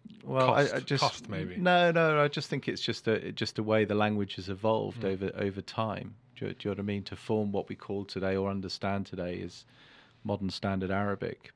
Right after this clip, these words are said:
Speaker 1: But, um, uh, yeah, I mean, it was quite, quite tough at the beginning. I mean, it was very old school, I would say, in the sense that, um, the lang-,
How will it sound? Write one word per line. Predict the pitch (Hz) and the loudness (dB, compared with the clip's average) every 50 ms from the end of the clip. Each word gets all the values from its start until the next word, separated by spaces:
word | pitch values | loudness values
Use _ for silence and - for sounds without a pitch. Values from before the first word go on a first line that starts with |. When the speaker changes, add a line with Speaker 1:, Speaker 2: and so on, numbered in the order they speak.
| _ | _
Speaker 1:
But, | - 101 90 - - - - | -2 -2 -2 -4 -4 0 2
um, | 107 101 104 101 101 101 98 - _ _ _ _ - - - - - - - _ _ _ _ _ _ _ - | 2 4 4 2 2 0 -2 -4 _ _ _ _ -20 -20 -20 -20 -20 -20 -20 _ _ _ _ _ _ _ 0
uh, | 101 101 101 101 101 104 101 104 104 104 104 107 104 - - _ _ - | 2 2 4 4 4 2 2 0 0 0 -2 -2 -4 -4 -6 _ _ 0
yeah, | - 123 131 123 113 | 4 6 8 8 8
I | |
mean, | 110 117 120 120 | 8 8 8 8
it | 120 | 6
was | 117 123 - | 6 4 0
quite, | - - - 160 147 120 80 - - - | 0 2 2 4 4 4 0 -4 -6 0
quite | - 147 143 107 - | 4 6 6 6 4
tough | - - 143 135 - - | 2 4 4 4 4 2
at | 104 | -4
the | - 87 | -4 -4
beginning. | 92 98 - 117 117 110 104 90 82 90 - - | -4 0 4 4 6 6 4 2 0 -4 -6 -4
I | 92 | -2
mean, | 107 107 107 | 0 0 2
it | 104 | 0
was | 104 - | 0 0
very | - 131 117 110 104 | 2 4 4 6 6
old | 101 104 107 104 | 6 4 4 2
school, | - - - - 104 92 87 90 | 0 -4 -2 0 0 0 0 -2
I | 90 90 | -4 -4
would | 95 90 | -6 -8
say, | - - - 92 90 90 90 92 | -8 -4 -2 -2 -2 -2 -2 -4
in | 95 98 | -4 -4
the | 95 95 | -6 -6
sense | 95 - - 104 101 95 - - | -4 0 0 0 0 -2 -4 -4
that, | - 101 95 92 - - _ _ _ _ _ - - - _ _ _ _ _ _ _ _ - | 0 2 2 2 0 -2 _ _ _ _ _ -20 -20 -20 _ _ _ _ _ _ _ _ 2
um, | 104 104 101 98 98 98 95 95 95 - _ _ _ _ | 4 4 6 4 4 2 -2 -4 -6 -10 _ _ _ _
the | - 110 107 | 2 4 6
lang-, | 110 117 117 113 - - | 8 8 8 6 2 -2